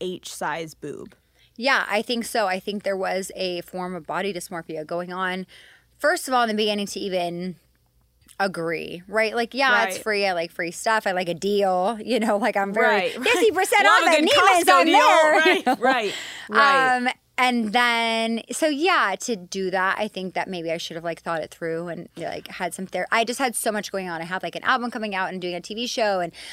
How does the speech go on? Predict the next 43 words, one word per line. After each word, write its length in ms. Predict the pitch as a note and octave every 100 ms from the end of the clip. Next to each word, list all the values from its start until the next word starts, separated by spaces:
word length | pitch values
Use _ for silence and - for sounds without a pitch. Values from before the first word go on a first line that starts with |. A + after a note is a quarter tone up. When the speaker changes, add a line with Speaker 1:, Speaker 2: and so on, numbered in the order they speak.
| -
Speaker 2:
I 100 | A3
was 140 | G#3+ F#3+
in 60 |
the 100 | F#3+
jungle 380 | - C#4 B3+ B3
doing 240 | G#3+ G3+
I'm 120 | F3+ F#3
a 40 |
Celebrity 360 | - F#3+ F#3 F3+
Big, 240 | G3 F#3+ _ _ _ -
uh, 260 | F#3+ F3+ F3
Get 140 | G#3
Me 100 | G#3+
Outta 200 | C4+ C4
Here. 200 | A#3 B3
I 40 | A3
was 180 | G3+
doing 380 | - G3+ F#3 F#3 - - -
Miss 200 | G#3+ -
Universe. 640 | C#4 D4 C4 B3+ A#3 A3+
Like, 100 | A#3
I 80 | G#3+
just 160 | A3 A3+
had 180 | A#3+ G#3
so 300 | - - G3+
many 200 | G#3+ G#3
big 280 | - F#3+
things 240 | E3+ G3 G3+
going 260 | F#3 F#3
on. 180 | F3 F#3+
It 40 | A#3
was 120 | A#3+
just 140 | G3+
a 40 | F#3+
cog 360 | - E3 E3+
in 100 | F#3+
the 80 | F3
wheel, 420 | E3 F3 F#3 B3+ D#4 - -
and 120 | - G#3+
I 80 |
didn't 300 | G3+ G#3 G#3 -
really 260 | G3+ G#3
stop 600 | G#3 - G3+ E3+ F3 -